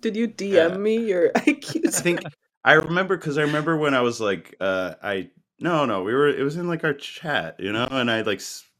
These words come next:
Speaker 2: posted it because you were, you were like, uh, "I'm really smart." You were talking about yourself, "I'm so
Speaker 1: No.
Speaker 2: smart. <laughs>
Speaker 1: No.
Speaker 2: My I Q is so high," and I was like, "Well,
Speaker 1: No.
Speaker 2: mine's pretty high," and you were like,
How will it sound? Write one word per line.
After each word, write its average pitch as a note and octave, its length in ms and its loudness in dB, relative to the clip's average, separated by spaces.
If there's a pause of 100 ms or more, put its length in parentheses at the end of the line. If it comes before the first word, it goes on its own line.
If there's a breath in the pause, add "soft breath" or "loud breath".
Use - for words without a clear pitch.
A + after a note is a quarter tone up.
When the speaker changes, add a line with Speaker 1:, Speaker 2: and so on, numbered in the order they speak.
Speaker 2:
posted C3 400 -2
it C3 320 0 (380)
because G#2 360 -4
you A2 100 -4
were, A2 160 -6 (220)
you G2+ 180 -8
were G2 120 -2
like, E2+ 260 -6
uh, D#2 340 -8 (1700)
"I'm A#2 180 0
really E2 220 -2
smart." D#3 540 -4
You G2+ 120 -2
were G2 120 0
talking G2 260 -4
about F#2 140 -4
yourself, F2+ 340 -6
"I'm F2 160 -8
so - 120 0
Speaker 1:
No. G3 280 6
Speaker 2:
smart. F#3+ 840 2 (120)
<laughs> - 100 -16
Speaker 1:
No. G3+ 260 4
Speaker 2:
My F#2 180 2
I G2+ 40 -2
Q A#2+ 280 0
is A2 200 0
so G2+ 140 0
high," C3 320 6
and A#2+ 160 0
I A2+ 60 2
was G2 200 -2
like, G2+ 280 -6
"Well, C#3 500 2
Speaker 1:
No. G3 300 6
Speaker 2:
mine's A#3+ 260 -2
pretty D3+ 280 4
high," B2 280 8
and C3+ 160 4
you B2+ 80 2
were B2 80 2
like, G#2 240 -2